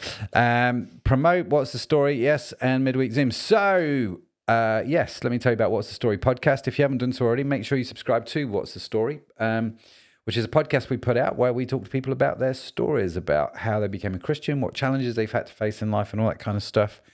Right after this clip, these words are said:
Um, just done one with Kristen, who's just published a new book.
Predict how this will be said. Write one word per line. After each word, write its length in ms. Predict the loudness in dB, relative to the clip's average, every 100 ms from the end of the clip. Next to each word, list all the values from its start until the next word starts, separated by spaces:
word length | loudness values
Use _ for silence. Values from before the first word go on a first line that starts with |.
| _ _ _ _ _ _
Um, 480 | 2 4 4 -2 -8 _ _ _ _ _ -16 -6
just 180 | -2 2
done 140 | 2 2
one 140 | 2
with 180 | 0 2
Kristen, 420 | 0 0 0 2
who's 160 | 2 0
just 200 | -4 -2
published 360 | 0 0 -4
a 40 | -2
new 140 | -2
book. 440 | 2 0 0 -4